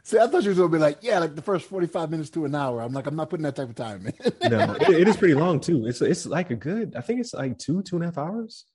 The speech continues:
Speaker 2: But,
Speaker 1: Okay.
Speaker 2: um, I'd say the first twenty, thirty minutes, 'cause two, two major things happen. It's, it was funny to me. So, <laughs>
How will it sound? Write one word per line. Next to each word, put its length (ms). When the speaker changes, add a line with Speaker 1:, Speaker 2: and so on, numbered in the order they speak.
Speaker 2:
But, 220
Speaker 1:
Okay. 60
Speaker 2:
um, 420
I'd 140
say 160
the 100
first 400
twenty, 220
thirty 200
minutes, 280
'cause 160
two, 360
two 280
major 320
things 260
happen. 360
It's, 140
it 80
was 120
funny 220
to 60
me. 280
So, 280
<laughs> 200